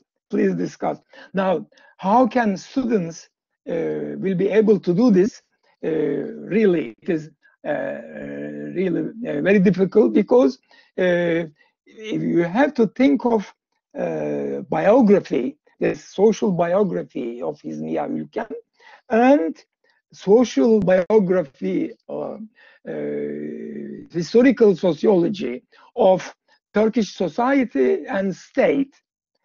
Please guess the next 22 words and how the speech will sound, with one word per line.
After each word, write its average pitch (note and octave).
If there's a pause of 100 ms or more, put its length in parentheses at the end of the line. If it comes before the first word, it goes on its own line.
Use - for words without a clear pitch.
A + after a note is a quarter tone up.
(180)
as G#3
they, A3
uh, A#3
as G3+
they A3
are A3
being G#3+
transformed G#3+ (480)
from G3+
nineteen G#3
thirties G#3+ (580)
up A#3
to A3+
nineteen G3
seventies, F#3 (420)
huh? F#3+ (580)
And G3
how, B3 (580)
uh, D#3+ (1120)
transforming G#3+
Turkish F#3
state, -